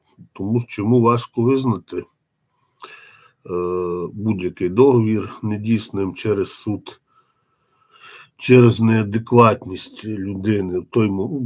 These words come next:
тому що треба довести, що саме в той день людина була дуже там п'яна, під гіпнозом, під ще чимось,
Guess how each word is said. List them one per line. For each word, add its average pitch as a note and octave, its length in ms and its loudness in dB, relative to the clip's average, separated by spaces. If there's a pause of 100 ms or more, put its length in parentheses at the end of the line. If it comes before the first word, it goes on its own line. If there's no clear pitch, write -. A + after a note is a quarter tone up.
(120)
тому C3 180 0
що B2 120 -12
треба B2 160 0
довести, A2+ 480 -4
що A#2 140 -14
саме D3+ 300 0
в F2+ 100 -8
той A2+ 180 2
день F2 460 -8 (1160)
людина G#2 340 2
була G2+ 260 -2
дуже G2+ 320 -6 (240)
там F2+ 280 -8
п'яна, F#2+ 440 -6
під E2+ 380 -16 (160)
гіпнозом, F#2+ 880 -6
під E2+ 180 -18
ще - 300 -8
чимось, - 560 -12